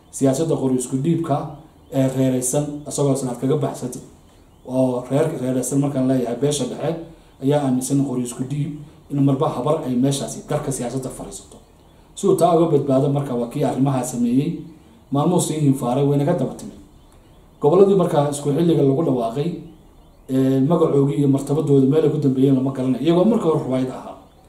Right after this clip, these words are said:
Laakiin Gabiley dib waa maanta loo soo baktay afuufay. Sababtoona waxaa weeye, waxaa la doonayaa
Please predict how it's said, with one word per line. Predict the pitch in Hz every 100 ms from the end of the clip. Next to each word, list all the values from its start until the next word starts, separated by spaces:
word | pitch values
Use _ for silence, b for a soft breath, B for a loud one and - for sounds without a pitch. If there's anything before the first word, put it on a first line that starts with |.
| b b b -
Laakiin | - 147
Gabiley | 170 165 156 151 - - - - 135
dib | 143 143
waa | 135
maanta | 131 143 135
loo | 127
soo | 135 127
baktay | - - 101
afuufay. | 101 110 - - - -
Sababtoona | - 139 170 160 147
waxaa | 139 131 117
weeye, | 123 143 - B B B B B B - -
waxaa | 139
la | 147
doonayaa | 139 156 165 143